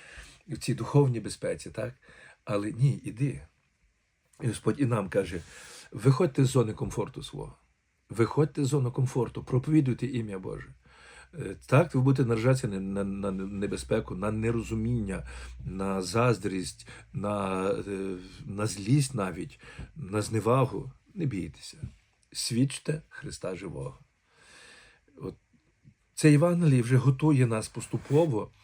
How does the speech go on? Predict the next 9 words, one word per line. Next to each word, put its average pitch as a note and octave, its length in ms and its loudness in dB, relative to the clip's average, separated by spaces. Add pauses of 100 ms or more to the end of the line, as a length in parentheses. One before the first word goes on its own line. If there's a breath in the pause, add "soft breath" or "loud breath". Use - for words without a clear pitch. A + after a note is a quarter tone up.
(280 loud breath)
до, A#2 420 6 (540 loud breath)
е, G2+ 220 -6
приходу A#2 420 -2
Христа - 280 -6
на G2+ 120 -6
землю, E2+ 320 -4
до A#2+ 180 6
Різдва G#2+ 380 2
Христового. - 640 -12